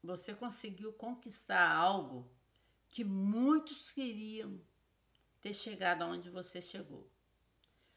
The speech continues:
Nós não estamos falando de dinheiro, nós estamos falando aqui de talento.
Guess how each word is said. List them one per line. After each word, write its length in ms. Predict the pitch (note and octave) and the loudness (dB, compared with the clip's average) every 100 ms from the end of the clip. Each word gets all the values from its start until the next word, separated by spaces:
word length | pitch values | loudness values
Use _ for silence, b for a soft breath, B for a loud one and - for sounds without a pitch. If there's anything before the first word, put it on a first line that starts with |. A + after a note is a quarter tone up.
| b b | b b
Nós 260 | F#3+ F#3 D#3 | -4 -4 -2
não 100 | G#3+ | -6
estamos 440 | A3+ A3+ A3+ G#3 | -4 -6 -6 -6
falando 380 | - G3+ G3 G3+ | -4 -2 -2 -4
de 120 | G#3 | -6
dinheiro, 380 | F#3+ G3+ F#3 D#3 | -6 -6 -4 -4
nós 200 | E3 E3+ | -4 -6
estamos 480 | E3 - F#3+ G3 - | -6 -6 -4 -6 -8
falando 440 | - E3 D#3+ E3+ | -2 -2 -2 -6
aqui 240 | E3+ - F3+ | -8 -10 -10
de 160 | D#3+ | -10
talento. 1160 | F#3 - - A#3 C4 G#3 F#3 F#3+ - - D3 B2+ | -12 -4 4 4 4 -2 -4 -6 -10 -12 -10 -10